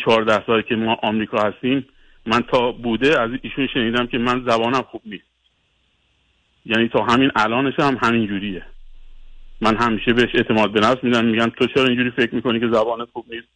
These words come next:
چهارده سال اینجایی، بعد بهتر از هر روز بالاخره آدم هی تغییر می‌کنه دیگه، نمی‌تونه که ثابت بمونه. ولی این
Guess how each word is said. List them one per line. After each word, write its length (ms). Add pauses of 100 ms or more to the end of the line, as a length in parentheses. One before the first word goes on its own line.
(100)
چهارده 400
سال 140
اینجایی، 400
بعد 260
بهتر 400
از 60 (680)
هر 160
روز 380
بالاخره 380
آدم 360 (1400)
هی 200 (220)
تغییر 360
می‌کنه 360
دیگه، 220
نمی‌تونه 400
که 240 (280)
ثابت 400
بمونه. 360 (760)
ولی 200
این 300